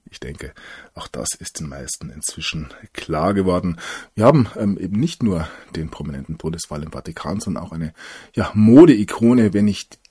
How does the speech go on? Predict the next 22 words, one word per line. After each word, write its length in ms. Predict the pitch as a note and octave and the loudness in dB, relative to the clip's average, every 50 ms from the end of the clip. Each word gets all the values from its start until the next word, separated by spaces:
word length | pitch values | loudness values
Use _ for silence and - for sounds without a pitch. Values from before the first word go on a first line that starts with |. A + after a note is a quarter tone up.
| _ _ | _ _
die, 340 | - B2+ C#3+ C#3+ A#2+ F2+ D#2 - _ _ _ _ _ _ _ _ _ _ | -4 -2 0 2 2 0 -2 -4 _ _ _ _ _ _ _ _ _ _
ähm, 240 | - D#2+ D#2+ D#2 D2 - _ | -12 -10 -10 -10 -12 -16 _
populärste 760 | - F#2 E2 - F2+ D#2+ D2+ D#2 F#2 G#2 - - - D#2+ D#2 - - - - - - _ _ | -16 -16 -14 -12 -12 -10 -8 -8 -6 -6 -8 -8 -8 -10 -10 -10 -16 -18 -18 -20 -20 _ _
Modeschöpferin 720 | - D#2 E2 F2 F2+ - - D#2+ D2 - - E2 D#2+ D#2+ D#2 | -10 -6 -6 -6 -4 -6 -8 -10 -12 -12 -10 -10 -8 -8 -8
der 100 | C#2 B1+ | -10 -8
Welt. 380 | C#2 D#2 F2+ F2 E2 - - _ _ _ _ _ _ _ _ _ _ _ | -6 -6 -6 -6 -6 -8 -16 _ _ _ _ _ _ _ _ _ _ _
Ich 160 | _ - - | _ -20 -14
bin 160 | - F2+ E2 E2 | -12 -10 -10 -8
da 60 | C#2 | -10
nicht 160 | C2 D#2 - | -10 -12 -12
so 60 | - | -14
tief 200 | - - - - | -14 -16 -16 -8
drin 160 | - G#2 A2 | -2 0 0
im 140 | A2 G#2 - | 0 0 -2
Thema, 280 | - F#2+ F#2 F2+ F2 - | -4 -6 -6 -4 -4 -6
aber 220 | - - C#2+ - _ - - - - _ _ | -8 -12 -14 -16 _ -18 -20 -20 -20 _ _
ja, 80 | - D#2+ - _ - A2+ | -16 -16 -16 _ -2 2
die, 240 | A2+ A#2 A2+ F#2 D#2+ F2 - _ - | 6 6 6 6 4 -6 -16 _ -6
die 80 | B2 C3 | -2 -2
man 160 | B2 G2+ E2+ | 0 0 -2
kennt, 380 | - - E2 D#2 D#2+ - - - | -4 -6 -6 -6 -6 -8 -10 -14
ähm, 340 | - D#2 D2 D2 D2 D2 C#2+ | -12 -12 -10 -10 -10 -12 -12